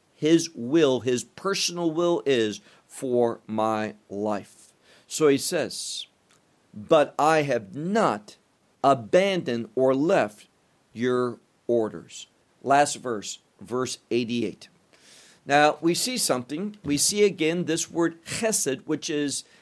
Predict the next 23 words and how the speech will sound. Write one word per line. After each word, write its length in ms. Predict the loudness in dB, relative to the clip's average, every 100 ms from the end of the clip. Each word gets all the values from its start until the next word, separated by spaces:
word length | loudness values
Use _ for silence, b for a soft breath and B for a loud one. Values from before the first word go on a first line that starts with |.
| b
the 220 | 2 2 0
Hebrew 420 | -4 -4 0 0
word 400 | 0 0 -2 -2
which 200 | -6 -4
is 140 | -6 -8
best 460 | -2 2 2 -2
translated 720 | -6 -6 -6 -6 -4 -4 -6 -12 _ _ -14
grace. 760 | -6 -2 -2 -2 -8 -8 -12 -16 _ _ _ B B B B B B 0
And 180 | 2
we 100 | 2
see 340 | 0 0 2 0
an 140 | 0 4
Old 300 | 4 4 2
Testament 500 | 0 0 -2 -4 -4
principle 600 | -6 -6 -6 -6 -6 -10 B B _
that 160 | 4
is 140 | 4 2
certainly 440 | 0 -2 -4 -10
taught 380 | -8 -4 -2 -4 -8
in 120 | -6
the 100 | -4
New 180 | -4 -6
Testament, 600 | -6 -4 -4 -6 -8